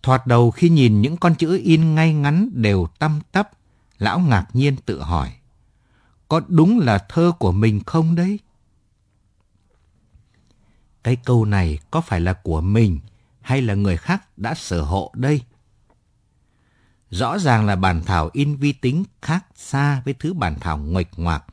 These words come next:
viết tay. Chất lượng hình như hơn hẳn, thêm đến mấy chân kính kìa. Chẳng khác gì những bài thơ được in trên báo.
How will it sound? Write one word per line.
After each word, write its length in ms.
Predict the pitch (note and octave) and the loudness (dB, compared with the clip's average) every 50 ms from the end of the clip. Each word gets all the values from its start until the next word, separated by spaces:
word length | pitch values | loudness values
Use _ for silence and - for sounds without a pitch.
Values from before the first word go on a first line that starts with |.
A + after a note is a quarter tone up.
| _ _ | _ _
viết 360 | - D2 F#2+ C3+ D#3+ - _ | -8 -6 -4 -4 -6 -6 _
tay. 220 | - G2 G#2+ A2 G2 - _ _ _ _ _ _ _ _ _ _ _ _ _ _ _ _ _ _ _ _ _ _ | -6 -4 -2 -2 -4 -6 _ _ _ _ _ _ _ _ _ _ _ _ _ _ _ _ _ _ _ _ _ _
Chất 220 | - D3+ F3 - - | -8 -8 -8 -6 -6
lượng 180 | G2+ F2+ D#2 - _ _ - - _ | -8 -8 -8 -10 _ _ -20 -20 _
hình 280 | - B2 A#2+ G#2 F#2 G2 | -2 0 0 0 0 0
như 200 | B2 D3+ D3+ C#3 B2 | -2 -2 -4 -4 -6
hơn 240 | - - D3 C#3+ C#3 B2+ | -4 -2 -2 -2 -2 -4
hẳn, 180 | - - D#2 D2+ - - _ _ _ _ _ _ _ _ _ _ _ _ _ _ _ _ _ _ _ _ - | -8 -10 -10 -10 -12 -16 _ _ _ _ _ _ _ _ _ _ _ _ _ _ _ _ _ _ _ _ 0
thêm 280 | - C#3+ C#3 C3+ C3+ | 2 2 2 2 0
đến 240 | B2 A#2+ D3 E3+ F3+ | 0 -2 -2 -2 -2
mấy 300 | E3 B2+ B2 C3+ D#3+ F#3+ - - | 0 0 2 2 2 0 0 -2
chân 220 | - C3 A#2 A#2 | -2 0 0 -2
kính 300 | - - A#2 A2 B2+ D#3+ | -4 -4 -6 -6 -6 -6
kìa. 180 | - - F2+ - - _ _ _ _ _ _ _ _ _ _ _ _ _ _ _ _ _ _ _ _ _ _ _ _ _ _ _ | -8 -10 -10 -12 -14 _ _ _ _ _ _ _ _ _ _ _ _ _ _ _ _ _ _ _ _ _ _ _ _ _ _ _
Chẳng 260 | - B2 G#2 F#2+ F2+ F#2 | 0 2 2 2 2 0
khác 260 | - - F3 G#3+ A3 - | -2 -2 -2 -2 -2 0
gì 160 | - A#2 A2 G2+ | 0 2 2 2
những 180 | C3 C#3 C3 | 0 -2 -2
bài 180 | A#2 G#2 F#2+ F#2+ - | -2 0 -2 -2 -2
thơ 220 | - D#3 E3 D#3+ | -2 -2 0 0
được 240 | C3+ A2+ C3+ - - | 0 -2 -4 -6 -4
in 240 | - C#3 C3 B2+ A#2+ | -4 -2 -2 -4 -4
trên 240 | - - A#2 A#2 A2+ | -4 -4 -4 -4 -4
báo. 300 | A2 G#2 G#2 G#2+ B2 F3+ | -4 -4 -4 -4 -6 -8